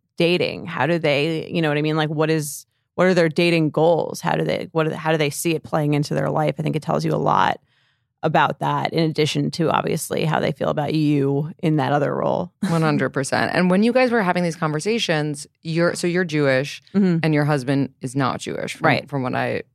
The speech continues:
Speaker 2: stalked and, and
Speaker 1: Yes.
Speaker 2: figured out. Did religion come up in terms of, like, you know, how are we gonna raise our kids? What's
Speaker 1: Mm-hmm.
Speaker 2: more important? Which one of us is, if any, if either, is gonna, like, cave or, or not at all?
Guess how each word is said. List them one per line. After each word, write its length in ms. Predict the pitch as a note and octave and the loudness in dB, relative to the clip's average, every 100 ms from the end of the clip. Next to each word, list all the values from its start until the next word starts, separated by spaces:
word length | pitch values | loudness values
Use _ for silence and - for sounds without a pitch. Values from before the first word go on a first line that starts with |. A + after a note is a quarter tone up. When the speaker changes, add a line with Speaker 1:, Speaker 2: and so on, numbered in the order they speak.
| _ | _
Speaker 2:
stalked 600 | - - G#2+ - - - - | -8 0 0 0 -6 -10 -4
and, 240 | C#3+ C3+ | -2 0
and 60 | - | 2
Speaker 1:
Yes. 240 | F3 D3+ | 2 4
Speaker 2:
figured 260 | D#3 C#3+ D3 | 2 2 4
out. 280 | C3 G#2 - - - _ - | 4 2 -2 -16 -20 _ 0
Did 460 | F3+ E3+ D#3+ D#3 - | 4 6 4 2 0
religion 560 | E3 D#3 E3+ E3 F3 | 0 2 2 2 0
come 240 | D#3+ D#3 C#3+ | 0 0 2
up 260 | C3 C3 - | 2 2 0
in 140 | C#3+ | -2
terms 300 | D3 C#3 C3+ | 0 0 0
of, 100 | C3+ | 0
like, 200 | B2+ B2+ - | 0 -2 -8
you 140 | C#3 C#3 | -4 -4
know, 60 | |
how 220 | C3+ C3+ C3 | -2 0 2
are 100 | C3+ | 2
we 80 | |
gonna 140 | C#3 C#3+ | 0 0
raise 200 | D3+ D3+ | 0 0
our 120 | F3+ | -4
kids? 440 | F3+ - A3 E3+ C3+ | -4 0 2 2 2
What's 200 | G#3 G3+ | 4 4
Speaker 1:
Mm-hmm. 80 | G3 | 4
Speaker 2:
more 140 | C#3+ D#3 | 2 0
important? 760 | D#3+ - G#3 D#3+ D#3 C#3+ C3 | -2 -2 0 0 2 2 2
Which 200 | C#3+ D3 | 0 0
one 120 | D3+ | 0
of 80 | C#3+ | 2
us 200 | D3 C#3+ | 0 0
is, 200 | D3 C3 - | -6 -6 -2
if 260 | D#3+ D#3 - - | 0 0 -4 -2
any, 420 | E3 E3+ D3 C3+ | 2 4 2 2
if 120 | - | 0
either, 400 | C#3 D3 D3 B2 | 2 2 4 2
is 140 | C3+ - | 2 0
gonna, 180 | C#3 C3 | -2 0
like, 200 | B2+ - | -2 -4
cave 440 | E3 D#3 C3+ C3 | -4 0 0 0
or, 220 | C3 B2 - | -2 -2 -2
or 80 | C3+ | -2
not 240 | C3 C3 | 0 0
at 100 | B2 | 0
all? 300 | B2 B2 F2 | 0 0 -2